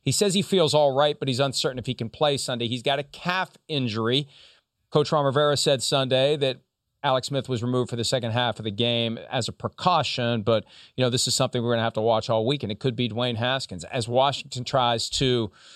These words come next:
hold on to first place in the N F C East, they have to continue to stay, Shireen, a game ahead of the Giants, because if they end up tied, the Giants swept Washington, they would win the division.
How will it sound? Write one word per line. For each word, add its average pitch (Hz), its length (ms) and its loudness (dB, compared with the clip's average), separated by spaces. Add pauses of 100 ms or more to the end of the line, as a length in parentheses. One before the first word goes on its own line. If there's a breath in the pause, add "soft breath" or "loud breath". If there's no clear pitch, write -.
(120)
hold 156 280 4
on 143 220 4
to 127 60 0
first 127 320 0
place 131 320 0
in 120 60 -4
the 120 120 2
N 120 80 0
F 117 140 0
C - 160 -4
East, 117 340 0
they 131 100 0
have 131 260 0
to - 80 -4
continue 120 440 -2
to 110 80 -4
stay, 117 400 0 (220 soft breath)
Shireen, 123 340 0
a 113 40 0
game 123 320 0
ahead 123 460 2
of 104 200 -6
the 117 80 -2
Giants, 107 400 -2
because 117 340 -2
if 117 80 -6
they 113 120 0
end 107 120 -2
up 101 140 -4
tied, 113 460 0 (260)
the 110 60 -2
Giants 117 380 -2
swept - 320 0
Washington, 104 600 -2
they 107 100 2
would 95 160 -4
win 95 160 -2
the 90 60 -4
division. 85 420 -4